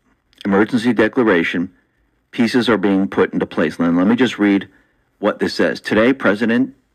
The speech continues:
Donald J. Trump declared that an emergency exists in the District of Columbia and ordered federal assistance to supplement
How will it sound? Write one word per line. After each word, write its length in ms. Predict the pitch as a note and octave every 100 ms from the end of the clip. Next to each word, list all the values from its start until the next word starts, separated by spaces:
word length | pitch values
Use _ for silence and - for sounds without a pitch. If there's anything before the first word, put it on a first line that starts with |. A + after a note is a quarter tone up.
| _ _
Donald 320 | - F#2 A2 A2+
J. 120 | A#2
Trump 340 | - F2+ F2
declared 440 | F2+ - A2 A2+ G2
that 200 | F2 -
an 80 | F2
emergency 420 | E2+ G#2+ A2+ B2+
exists 380 | F#2+ F#2 F#2 -
in 80 |
the 60 | D#2+
District 360 | D#2+ E2 G#2 -
of 120 | -
Columbia 420 | G#2+ E2 D#2 E2+
and 120 | F2 -
ordered 280 | G#2+ F#2 -
federal 400 | - G#2+ A#2 B2+
assistance 440 | A2+ G2 G2+ -
to 80 | F#2+
supplement 540 | - G#2 G#2 F2 E2+